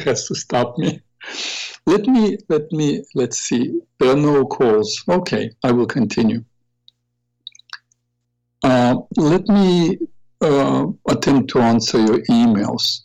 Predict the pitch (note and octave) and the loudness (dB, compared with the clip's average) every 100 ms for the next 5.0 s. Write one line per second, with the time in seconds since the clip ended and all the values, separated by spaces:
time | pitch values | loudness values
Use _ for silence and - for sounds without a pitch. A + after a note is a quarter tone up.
0 | _ _ - _ _ - B2 G#2+ G#2+ G#2+ | _ _ -20 _ _ -4 0 2 0 -2
1 | - - D3 C#3 A#2+ C3 A#2 - B2 G#2+ | -6 0 2 4 2 0 -2 0 2 2
2 | G#2 A2+ A#2 - - _ _ - A#2 A#2 | 2 2 0 -4 -12 _ _ -2 2 4
3 | A2+ - E3+ C3+ - C#3 C3+ B2 B2+ - | 2 2 2 2 0 2 4 2 0 -4
4 | - - - E2+ - - C3 C3 A2+ G#2+ | -6 -6 -2 -2 0 0 0 2 0 -2